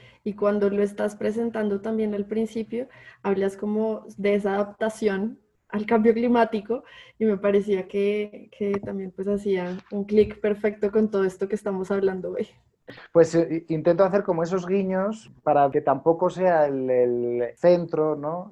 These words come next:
Speaker 2: de lo que está pasando, pero sí contextualizar esas cosas, ¿no? No, realmente no es una ficción de, "Bueno, ahora te vas a convertir en una ardilla", ¿no? Y, y básicamente, pues, toda la meditación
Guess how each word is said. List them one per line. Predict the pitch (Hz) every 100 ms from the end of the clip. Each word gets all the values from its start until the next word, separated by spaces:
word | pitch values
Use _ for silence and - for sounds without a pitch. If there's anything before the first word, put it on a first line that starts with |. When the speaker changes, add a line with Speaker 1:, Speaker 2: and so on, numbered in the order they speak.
| _
Speaker 2:
de | 120
lo | 120
que | 123
está | 117 147
pasando, | 151 160 151 151 165 - _ -
pero | 147 135
sí | 135 139
contextualizar | 156 156 151 135 120 113 156 151
esas | 120 117 113
cosas, | 113 104 104 107
¿no? | 139
No, | 147 143
realmente | 120 131 139 139 147
no | 143
es | 139 151
una | 139
ficción | 135 - 135 139 131 123 _ _
de, | - 131 123
"Bueno, | 147 151 139 123 117
ahora | 131 175 175
te |
vas | 165
a | 160
convertir | 160 151 143 160 156
en |
una | 151 139
ardilla", | 131 139 120 104
¿no? | 98 123 143 _ _ _ _ _ _ _ _ _ -
Y, | 127 123 113 110 104 104 101 101 95 95 _
y | 147 131
básicamente, | 127 131 135 131 135 147
pues, | 147 120
toda | 120 113
la | 117
meditación | 117 117 117 - 131 123 131